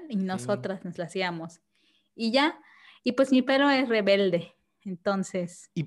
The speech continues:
Speaker 2: y pasa
Speaker 1: pues
Speaker 2: un
Speaker 1: eso.
Speaker 2: poco como con la ropa, ¿no? Que, por ejemplo, yo, este, también de chico, pues el uniforme, llevarlo bien planchadito, bien lavadito y todo. Pero ya después, sobre todo, este, cuando empecé a manejar,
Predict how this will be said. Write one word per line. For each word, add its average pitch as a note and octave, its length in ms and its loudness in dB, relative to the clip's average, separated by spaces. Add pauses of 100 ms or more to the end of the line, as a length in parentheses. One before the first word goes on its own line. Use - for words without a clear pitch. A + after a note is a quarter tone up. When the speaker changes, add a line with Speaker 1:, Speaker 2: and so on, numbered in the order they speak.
Speaker 2:
y E3 60 -2
pasa G3 220 4
Speaker 1:
pues - 20 -4
Speaker 2:
un A#3+ 80 2
Speaker 1:
eso. G3+ 80 -4
Speaker 2:
poco A3 240 4
como D#3 220 2
con B2 140 2
la A2+ 80 0
ropa, C3 340 2
¿no? C3+ 180 -4
Que, - 140 -2
por B2+ 160 -4
ejemplo, D3 360 0
yo, C3 240 0
este, G2 640 -10 (1500)
también C#3 480 2
de B2 140 0
chico, C#3 320 0
pues - 180 -6
el A#2 100 0
uniforme, C3+ 520 2
llevarlo A#2+ 320 -2
bien A#2+ 160 -8
planchadito, A#2 720 -8
bien A#2 240 -10
lavadito A2+ 520 -6
y A#2 60 -6
todo. C3 300 -4 (360)
Pero B2 140 -2
ya C#3 100 4
después, D#3+ 600 0
sobre A2+ 240 -4
todo, C#3+ 440 4
este, A2 320 -10
cuando A2 240 -10
empecé G#2+ 300 -6
a C3 60 2
manejar, A#2 560 -6